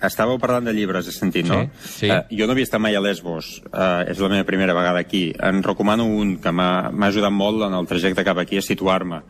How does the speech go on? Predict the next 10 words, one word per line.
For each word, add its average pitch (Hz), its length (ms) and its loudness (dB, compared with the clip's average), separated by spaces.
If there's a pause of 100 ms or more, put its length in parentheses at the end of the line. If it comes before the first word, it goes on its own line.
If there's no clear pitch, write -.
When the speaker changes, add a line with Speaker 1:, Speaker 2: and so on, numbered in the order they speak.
(280)
Speaker 2:
Mm. 107 320 0
Speaker 1:
que 98 140 2
és 95 120 -2
de 104 140 2
Arantxa 95 840 0
Díez, 107 400 0 (220)
una 90 300 -2
periodista, 98 460 0
l'autora 98 360 -2
de, 95 140 2